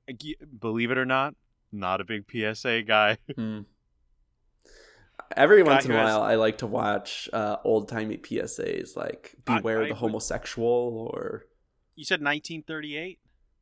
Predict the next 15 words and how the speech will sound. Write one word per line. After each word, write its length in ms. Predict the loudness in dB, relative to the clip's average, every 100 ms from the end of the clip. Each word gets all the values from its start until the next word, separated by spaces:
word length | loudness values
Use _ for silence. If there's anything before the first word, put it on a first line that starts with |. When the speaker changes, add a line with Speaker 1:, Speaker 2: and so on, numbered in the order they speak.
| _ -6
Speaker 2:
Nineteen 280 | -6 -6
thirty-six. 760 | -10 -12 -12 -12 -12 -14 -16 -18 _ _ _
Speaker 1:
Nineteen 200 | -18 -14
thirty-six, 440 | -12 -10 -10 -12 -4
Duck 280 | -2 -2
and 160 | -4 -8
Cover. 420 | -6 -6 -6 -14 _ _ _ _ _ _ _ _ _ _
Speaker 2:
Nope. 200 | -16 -16 _ _ _ _ _ _ _ _ -16
Speaker 1:
No. 60 | -16 _ _ _ _ _ _ _ -18
Speaker 2:
This 360 | 2 2 2 4
was 560 | 8 10 12 10 8 0
Reefer 800 | 0 -2 4 6 6 10 12 12
Madness. 1080 | 8 8 6 4 2 0 -2 -4 -6 -10 -14 -20 -20 0
Speaker 1:
Ah! 1600 | 8 10 10 10 8 8 8 8 8 6 4 2 0 -4 -10 -10
<laughs> 60 | -12